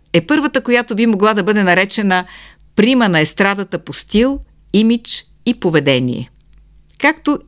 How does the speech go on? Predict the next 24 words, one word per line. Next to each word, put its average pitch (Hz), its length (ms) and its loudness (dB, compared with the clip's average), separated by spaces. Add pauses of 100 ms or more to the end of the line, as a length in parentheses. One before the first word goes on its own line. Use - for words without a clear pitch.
и 254 220 -2
първата 233 460 0
чужда 202 320 0
звезда, 175 400 0
която 196 340 -4
пее 185 200 0
в 180 40 -10
Съветския 156 520 -2
съюз. - 540 -8 (480)
Тя 208 160 2
не 190 140 -4
само 262 340 -2
покорява 277 500 0
с - 80 -12
концертни 180 560 -2
участия 160 560 0
Русия, 262 340 0
но 233 160 4
се - 180 0
явява 175 400 2
и 185 100 -4
по 170 80 -8
тамошната 160 580 -6
телевизия. 135 640 -6